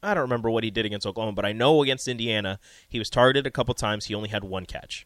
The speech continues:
He's in the game, and I understand that he might still be injured. He's in the game. You gotta use him. He's a massive target. And you saw what he was able to do against Northwestern. The dude was,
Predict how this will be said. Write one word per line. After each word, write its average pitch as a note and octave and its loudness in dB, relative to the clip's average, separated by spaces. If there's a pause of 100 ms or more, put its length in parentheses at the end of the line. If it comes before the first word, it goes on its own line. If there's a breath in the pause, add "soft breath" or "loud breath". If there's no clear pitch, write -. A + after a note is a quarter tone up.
(560)
He's C3+ 4
in C4+ 10
the B3+ 6
game, G3 8
and D#3 8
I F#3+ 8
understand A3+ 6
that F#3 2
he G3 -6
might E3+ 4
still F3+ 2
be F3+ 0
injured. B2+ 2 (800)
He's D3 4
in C4 6
the A#3+ 4
game. F#3 8 (160)
You C3+ -10
gotta G#3 10
use F3+ 4
him. E2+ -8 (420)
He's F3 4
a E3 10
massive G3 8
target. - 4 (800)
And D#3+ 4
you F#3+ 2
saw A#3 8
what A#3+ 10
he G#3+ 4
was F#3 2
able E3+ 6
to C#3+ 2
do D#3+ 4
against C#3+ 0
Northwestern. A#2+ 4
The C3+ 4
dude G#3 2
was, D#3+ 2